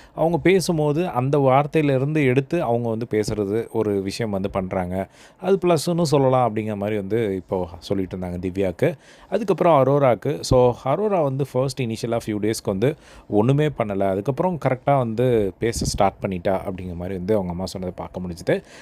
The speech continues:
அதுக்கப்புறமா பார்வதி இருந்துட்டு "கமரு" அப்படின்னு சொல்றாங்க. அதுக்கு வந்து அவங்க அம்மாவோட ஃபர்ஸ்ட் ரியாக்ஷன், "அவனா?" அப்படின்னு சொல்லிட்டு, "மெச்சூரிட்டி பத்தல இன்னும்.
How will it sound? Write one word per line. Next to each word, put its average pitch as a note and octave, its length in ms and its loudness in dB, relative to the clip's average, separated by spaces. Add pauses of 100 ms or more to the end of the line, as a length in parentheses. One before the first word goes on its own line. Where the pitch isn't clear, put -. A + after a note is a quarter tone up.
(140)
அதுக்கப்புறமா E3 580 2
பார்வதி C3+ 460 4
இருந்துட்டு A#2 420 0
"கமரு" C3+ 340 6
அப்படின்னு G#2+ 400 2
சொல்றாங்க. F#2+ 540 -2
அதுக்கு C#3 360 -2
வந்து A2+ 180 0
அவங்க G#2 160 -2
அம்மாவோட G2+ 540 0
ஃபர்ஸ்ட் A2 280 -4
ரியாக்ஷன், A2 400 -2 (360)
"அவனா?" G2+ 480 0 (260)
அப்படின்னு G#2 260 -2
சொல்லிட்டு, G2 420 -2 (440)
"மெச்சூரிட்டி D3 520 2
பத்தல G2+ 420 0
இன்னும். F#2+ 360 -10